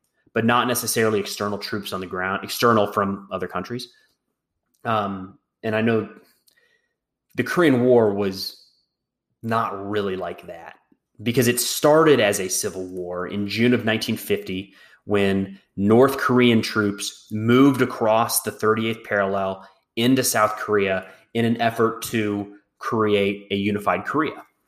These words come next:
which doesn't sound like a bad thing. And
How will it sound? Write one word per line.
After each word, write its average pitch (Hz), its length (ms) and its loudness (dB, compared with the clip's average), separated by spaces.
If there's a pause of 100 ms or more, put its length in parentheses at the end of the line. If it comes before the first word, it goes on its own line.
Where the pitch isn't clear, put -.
(120)
which 113 280 0 (580)
doesn't 143 300 4
sound 123 400 2
like 110 160 2
a 101 60 -4
bad 101 340 0
thing. 101 640 -4
And 107 340 -4